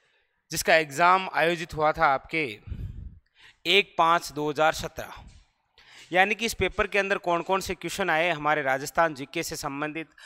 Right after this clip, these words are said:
और क्वेश्चनों का लेवल क्या था उस समय पूछने का, आइए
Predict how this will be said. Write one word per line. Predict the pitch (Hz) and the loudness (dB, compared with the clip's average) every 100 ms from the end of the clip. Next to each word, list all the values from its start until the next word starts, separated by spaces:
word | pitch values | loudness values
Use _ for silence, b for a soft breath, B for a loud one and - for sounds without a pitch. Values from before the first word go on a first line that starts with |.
| B B | B B
और | 156 | -2
क्वेश्चनों | - 165 - 196 | 0 -6 -4 2
का | 190 | 2
लेवल | 156 151 175 202 | 2 0 2 2
क्या | 175 175 175 | 2 4 4
था | 175 | 6
उस | 160 - | 2 0
समय | 147 147 | -6 -6
पूछने | 151 147 139 135 | -8 -10 -10 -2
का, | 156 160 B B - | 0 -2 B B -2
आइए | 151 170 135 | 0 2 -2